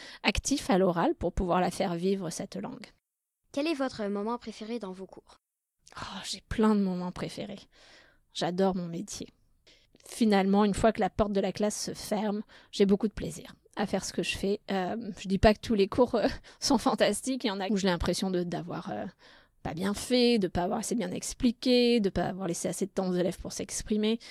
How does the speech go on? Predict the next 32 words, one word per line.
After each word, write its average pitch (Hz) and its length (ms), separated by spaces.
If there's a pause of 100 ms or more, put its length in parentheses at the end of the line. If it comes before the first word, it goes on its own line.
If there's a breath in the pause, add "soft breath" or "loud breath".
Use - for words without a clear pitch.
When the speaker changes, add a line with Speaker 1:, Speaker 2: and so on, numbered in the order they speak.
(320 loud breath)
Speaker 1:
Je - 140
me 190 60
remets 190 240
toujours 196 300
en 190 100
question, 277 320
mais 214 120
par - 280
contre, - 400 (300 soft breath)
dès 185 340
que - 80
la 196 100
porte - 260
est 196 40
fermée, 190 420
je 190 140
sais 202 200
que 185 60
je 180 80
suis 202 220
dans 185 120
mon 175 160
élément. 175 400 (240 soft breath)
Et 190 100
pour - 200
ça, 208 340
euh, 208 100 (260 soft breath)
je - 120
me 226 120
considère 196 420
très - 140
chanceuse. - 460